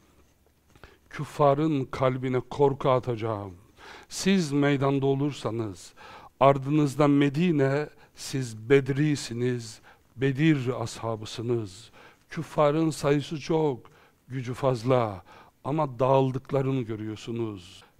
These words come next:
Öteye beriye, fil yavrusu gibi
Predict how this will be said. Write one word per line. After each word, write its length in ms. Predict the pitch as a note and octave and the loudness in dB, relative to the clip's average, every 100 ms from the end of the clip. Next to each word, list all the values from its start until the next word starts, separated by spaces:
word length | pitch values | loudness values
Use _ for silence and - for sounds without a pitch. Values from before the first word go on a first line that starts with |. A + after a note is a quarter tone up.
| - | 2
Öteye 560 | C#3+ D#3 E3+ D#3+ E3 D#3 | 4 4 4 6 6 8
beriye, 600 | C#3 C3 C3 B2+ A2+ G2 - - | 6 4 4 4 4 -4 -12 -20
fil 500 | - - G#3 G3+ D#3+ | -16 -2 2 4 4
yavrusu 560 | D3 D3 C#3 C#3 - D3+ | 6 6 4 0 -4 -2
gibi 480 | C#3+ C3 B2 A2+ | 0 0 0 -2